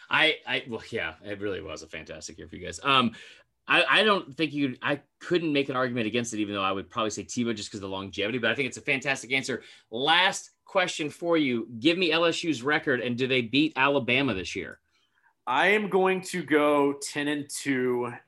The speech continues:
Speaker 2: and that they, it is in Tuscaloosa. Bryce Young.
Speaker 1: Yeah.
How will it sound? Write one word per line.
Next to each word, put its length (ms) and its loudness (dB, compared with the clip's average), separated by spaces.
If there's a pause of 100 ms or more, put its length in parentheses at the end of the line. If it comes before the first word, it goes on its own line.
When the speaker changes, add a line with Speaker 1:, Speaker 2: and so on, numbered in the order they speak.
Speaker 2:
and 400 -6 (120)
that 380 -2 (360)
they, 920 0 (120)
it 240 -8
is 180 -6
in 120 -10
Tuscaloosa. 1160 -4 (500)
Bryce 360 -8
Young. 540 -4 (180)
Speaker 1:
Yeah. 240 2